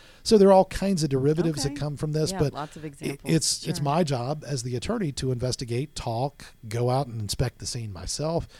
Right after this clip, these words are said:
Speaker 1: talk to the investigating officers, go back if there are prior crimes, find those victims. You know, what happened to you? Did, did the staff at this, uh, hotel know about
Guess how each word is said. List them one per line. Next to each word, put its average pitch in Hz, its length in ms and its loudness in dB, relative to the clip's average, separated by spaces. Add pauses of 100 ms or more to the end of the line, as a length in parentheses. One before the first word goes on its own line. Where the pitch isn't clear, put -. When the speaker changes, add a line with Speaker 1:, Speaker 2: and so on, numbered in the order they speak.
(300)
Speaker 1:
talk 123 200 0
to 120 80 -6
the 117 80 -4
investigating 107 520 -2
officers, 156 680 0
go 135 220 0
back 139 260 0
if 123 100 -2
there 117 140 -4
are 147 160 4
prior 165 360 2
crimes, 143 420 -4 (160)
find 160 260 -2
those 160 140 0
victims. - 500 -6 (600)
You 160 80 0
know, 131 40 0
what 156 160 2
happened 180 320 0
to 95 60 -10
you? - 180 -18 (580)
Did, 123 300 0
did 127 220 -2
the 131 340 -2 (300)
staff 165 440 2
at 156 140 -6
this, 147 380 2
uh, 139 340 2
hotel 139 420 2
know 131 440 0
about 127 400 -2